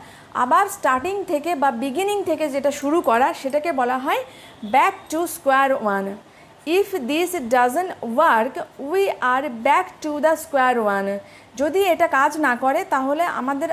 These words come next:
আবার প্রথম থেকে শুরু করতে হবে, অর্থাৎ we have to go back to the beginning। তো back to the square one। আচ্ছা, back কথাটার মানে আমরা সবাই জানি কি? পিছিয়ে যাওয়া। তো back কথাটার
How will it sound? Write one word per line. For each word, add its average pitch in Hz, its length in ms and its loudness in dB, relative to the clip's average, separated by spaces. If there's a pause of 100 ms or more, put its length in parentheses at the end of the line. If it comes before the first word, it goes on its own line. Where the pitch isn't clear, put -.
(160)
আবার 302 400 2
প্রথম 370 400 -2
থেকে 349 220 -4
শুরু 233 220 -6
করতে 220 320 -6
হবে, 202 300 -2
অর্থাৎ 240 360 -2
we 294 320 -2
have 320 540 -2
to 330 40 -6
go 294 400 0
back 370 360 0
to 311 100 -4
the 285 120 4
beginning। 196 480 -4 (520)
তো 320 100 4
back 285 320 2 (140)
to 320 120 -4
the 349 140 4
square 277 420 2
one। 202 280 -2 (300)
আচ্ছা, 320 260 0
back 269 400 2 (100)
কথাটার 311 400 0
মানে 285 280 0
আমরা 311 240 0
সবাই 302 320 0
জানি 330 200 -2
কি? 392 200 -2
পিছিয়ে 285 380 0
যাওয়া। 196 300 2 (380)
তো 339 140 2
back 269 360 2
কথাটার 330 580 2